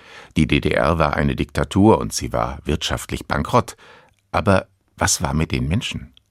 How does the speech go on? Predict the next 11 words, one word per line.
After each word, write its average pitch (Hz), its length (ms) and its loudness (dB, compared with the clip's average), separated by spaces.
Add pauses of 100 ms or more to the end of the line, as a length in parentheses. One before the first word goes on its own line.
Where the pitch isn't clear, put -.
(960)
Die 147 160 8
sollten 117 400 4
sich - 260 2
erst - 240 0
mal 82 140 2
dem 62 220 2
Westen 85 400 0
und 71 100 0
seinen 73 320 0
Ordnungen - 480 -8
anpassen. - 460 -8